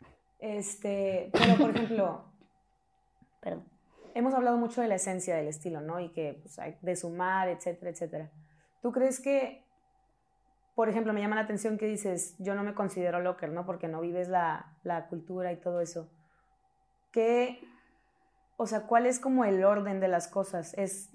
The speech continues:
Speaker 1: tú, la esencia, el estilo, el estilo de la esencia?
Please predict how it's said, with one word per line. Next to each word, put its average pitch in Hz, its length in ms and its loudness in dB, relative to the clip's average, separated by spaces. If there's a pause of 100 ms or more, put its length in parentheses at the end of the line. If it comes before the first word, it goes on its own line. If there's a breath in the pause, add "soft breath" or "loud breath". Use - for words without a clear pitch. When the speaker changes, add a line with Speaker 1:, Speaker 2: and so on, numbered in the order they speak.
(160)
Speaker 1:
tú, 220 380 -2
la 208 160 2
esencia, 233 580 0
el 214 80 0
estilo, 214 680 -4
el 190 100 -4
estilo 202 380 -4
de 202 80 -2
la 196 80 0
esencia? 185 680 -4